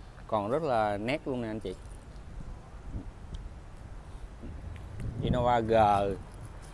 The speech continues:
đời này thì tìm được xe đi hai mươi bốn ngàn thì cũng khá là hiếm anh chị. Ok, đèn mới sáng trưng anh chị. Xe này mới lấy về từ khách luôn.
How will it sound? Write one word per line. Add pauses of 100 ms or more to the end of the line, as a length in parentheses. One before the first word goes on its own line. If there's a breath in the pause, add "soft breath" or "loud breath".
(760)
đời
này
thì
tìm
được
xe
đi
hai
mươi
bốn
ngàn
thì
cũng
khá
là
hiếm
anh
chị. (840 loud breath)
Ok, (260)
đèn
mới (840)
sáng
trưng
anh
chị. (960)
Xe
này
mới
lấy
về
từ
khách
luôn.